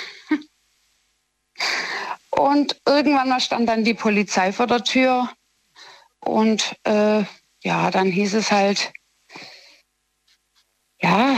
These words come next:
äh, wir, wir sind zu laut und wer denn da ist, ob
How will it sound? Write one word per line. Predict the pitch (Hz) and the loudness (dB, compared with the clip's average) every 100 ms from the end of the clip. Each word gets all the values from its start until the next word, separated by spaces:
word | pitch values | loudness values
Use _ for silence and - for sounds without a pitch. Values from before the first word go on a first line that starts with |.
| - | 0
äh, | - 196 202 202 | -2 2 2 2
wir, | 208 | 2
wir | 208 | 0
sind | 220 269 - | 2 2 0
zu | 202 | 0
laut | 190 175 233 359 392 - | 2 2 2 0 0 -2
und | - 233 226 208 | -2 2 2 2
wer | 208 | 0
denn | 202 202 185 | 2 0 0
da | 180 247 | 0 -2
ist, | - - 330 - | 0 0 0 0
ob | 233 | -2